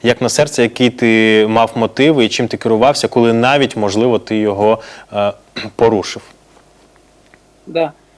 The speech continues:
Speaker 2: Якщо говорити за, е, заповіді Божі, то вони знаходились в Святому Святих, але там, е, також знаходилась і кришка милості, яка вказувала на благодать. Е, е, без благодаті Божої нам важко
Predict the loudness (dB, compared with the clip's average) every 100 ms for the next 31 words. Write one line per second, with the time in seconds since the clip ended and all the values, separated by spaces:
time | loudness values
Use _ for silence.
0 | _ -2 2 2 2 2 4 4 4 2
1 | 2 0 -2 2 2 2 -2 -2 -2 0
2 | 0 0 2 2 2 2 2 2 -2 -4
3 | -2 0 0 0 0 2 4 2 0 0
4 | 0 0 -2 -4 -4 -2 -4 -8 -20 -20
5 | -20 0 2 4 2 2 -2 -2 -2 0
6 | 2 0 0 -4 -2 0 2 0 -2 -4
7 | -4 0 0 0 0 2 2 0 -2 -6
8 | -8 -8 -4 -2 2 2 2 2 2 2
9 | 2 0 2 2 0 -2 _ _ _ _
10 | _ -6 -2 -2 -4 -8 -12 _ -6 -2
11 | -2 2 0 2 2 2 2 2 2 0
12 | -2 2 2 2 -2 0 0 2 2 0
13 | -2 -2